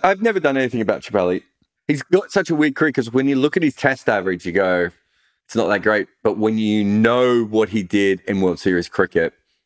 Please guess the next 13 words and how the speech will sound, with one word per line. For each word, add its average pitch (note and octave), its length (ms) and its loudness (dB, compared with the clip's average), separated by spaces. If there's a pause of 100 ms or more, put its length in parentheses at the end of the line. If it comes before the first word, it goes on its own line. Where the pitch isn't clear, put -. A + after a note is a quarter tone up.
(380)
and F#2 300 -2 (180)
the F#2+ 120 -6
fact G#2+ 300 -2
that G#2 60 0
he G2 80 -2
probably G2+ 240 -2
didn't F#2 120 -6
get F#2+ 140 0
the F#2 40 -6
most F2+ 240 -2
out F#2 200 0
of F#2 60 -4
himself, D#2 520 -4